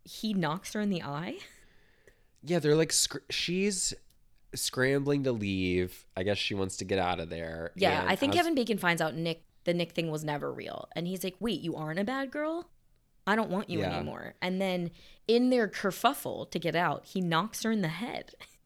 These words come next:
Speaker 2: Yeah, he, he, it, wa-, it, he certainly is, like, he didn't punch her out, but he definitely, like,
Speaker 1: He
Speaker 2: elbowed her by accident.
Speaker 1: He put his back into it. <laughs> 'Cause she has a
Speaker 2: And
Speaker 1: black eye.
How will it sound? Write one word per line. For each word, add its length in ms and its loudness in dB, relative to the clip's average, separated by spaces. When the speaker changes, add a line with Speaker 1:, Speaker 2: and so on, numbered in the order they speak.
Speaker 2:
Yeah, 180 4
he, 180 -2
he, 320 -10
it, 140 0
wa-, 220 2
it, 200 -8
he 180 0
certainly 460 2
is, 100 2
like, 180 4
he 100 -2
didn't 200 0
punch 300 4
her 160 2
out, 400 2
but 80 -4
he 80 0
definitely, 400 4
like, 400 4
Speaker 1:
He 80 4
Speaker 2:
elbowed 300 6
her 140 2
by 300 2
accident. 560 0
Speaker 1:
He 20 -4
put 140 2
his 100 2
back 300 2
into 300 -4
it. 280 -6
<laughs> 60 -6
'Cause 160 -6
she 120 -6
has 100 0
a 100 4
Speaker 2:
And 220 2
Speaker 1:
black 80 -4
eye. 300 -6